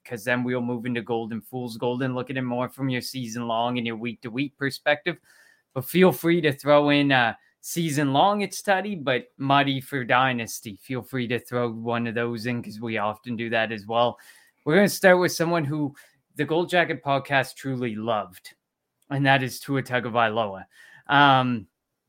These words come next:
he was the Q B one this past week with twenty-eight point five four P P R points. The rumors are swirling like crazy about Deshaun Watson, and the underlying opinion seems to be that Tua's just not that guy.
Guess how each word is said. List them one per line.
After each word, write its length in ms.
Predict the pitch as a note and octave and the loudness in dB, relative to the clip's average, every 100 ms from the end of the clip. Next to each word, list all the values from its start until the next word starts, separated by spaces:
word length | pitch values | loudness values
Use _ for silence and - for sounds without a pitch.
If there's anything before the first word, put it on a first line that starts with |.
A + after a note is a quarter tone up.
| _ - C#3+ | _ -14 -4
he 140 | D#3 | 2
was 160 | F3 C#3+ | 2 0
the 80 | |
Q 220 | - F3 E3 | -4 -4 -2
B 160 | F3 | -2
one 260 | C#3 D3 D#3 | 0 0 0
this 160 | C#3+ | -4
past 380 | - C#3 C#3 C3+ | 0 4 4 2
week 180 | D3 C#3+ | -6 -6
with 120 | C3 | -10
twenty-eight 440 | - C#3+ C#3 C3+ C3+ | -6 -2 0 -2 -4
point 240 | C#3+ C3+ | -4 -2
five 260 | C#3 B2+ B2 | 0 0 0
four 200 | C#3 C3+ | -6 -6
P 180 | C#3+ | -10
P 240 | C3 C3 C3+ | -10 -4 -2
R 100 | B2+ | -2
points. 460 | - D3 D3 C#3+ - - _ | -4 -4 -2 -4 -12 -20 _
The 80 | B2 | -10
rumors 420 | B2 C#3+ C#3 B2+ | -4 0 0 0
are 80 | A#2 | -4
swirling 560 | - - C3 C3 C3+ B2+ | -8 -8 -4 -2 -2 -4
like 180 | A2 - | -6 -8
crazy 440 | - B2 B2+ B2 | -8 -4 -4 -4
about 260 | A#2+ A#2+ - | -4 -4 -6
Deshaun 380 | A2 C3+ B2 A2+ | -8 -2 -2 0
Watson, 600 | A#2 B2 - C#3+ B2+ B2+ | 2 2 0 -4 -2 -2
and 540 | B2 A#2 A#2 A#2 G#2+ | -2 0 -2 -4 -6
the 140 | B2 C3 | -2 0
underlying 500 | E3 E3 D#3+ D#3 C#3+ | 0 0 0 0 -2
opinion 420 | - C#3+ D3+ C#3 | -4 -4 -2 -4
seems 320 | - C#3 A2+ | -4 -6 -6
to 80 | C3 | -6
be 160 | B2+ | -4
that 180 | C3 B2+ | -4 -6
Tua's 340 | - C#3 C3+ G#2+ | -6 -4 -6 -4
just 280 | C3+ - B2+ | -6 -6 -2
not 320 | A2 A#2+ - | 0 0 0
that 300 | A#2 A2+ A#2 | 0 0 0
guy. 420 | A2+ A#2 G#2+ | 0 0 -2